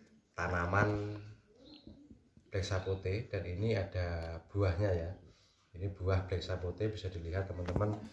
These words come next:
Ini belum masak. Ini ada tiga buah, ini siap kami kirim ke konsumen.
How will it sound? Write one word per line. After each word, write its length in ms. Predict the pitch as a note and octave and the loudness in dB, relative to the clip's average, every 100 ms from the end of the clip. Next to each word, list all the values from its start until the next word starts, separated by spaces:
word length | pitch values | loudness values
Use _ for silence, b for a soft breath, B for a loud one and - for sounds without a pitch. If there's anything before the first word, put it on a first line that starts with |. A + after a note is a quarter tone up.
| B B | B B
Ini 560 | G2 G2+ A2+ C3+ C#3 C#3 - | -2 2 6 6 6 4 2
belum 320 | G#2+ G#2 G2+ | 6 8 8
masak. 320 | F#2+ G2 - - - _ _ _ - - _ - F2 | 8 6 6 2 -18 _ _ _ -20 -20 _ -8 0
Ini 160 | F#2+ | 2
ada 280 | F#2 F#2 F2 E2+ E2 E2 E2 | 2 2 2 4 2 2 0
tiga 320 | - F2+ F2+ F2 | -2 0 2 2
buah, 320 | F2+ G2+ G2+ | 4 6 6
ini 160 | G2 | 6
siap 400 | G#2 - F2 E2+ - - _ _ _ _ _ - | 4 4 2 2 -4 -20 _ _ _ _ _ -6
kami 240 | E2+ F2+ | 0 0
kirim 400 | F2+ F#2 G2 G2 | 0 4 4 4
ke 400 | F#2 F2 E2+ F2 - | 4 4 4 2 2
konsumen. 560 | F#2 F2+ F2 F#2 A2 | 2 2 4 6 6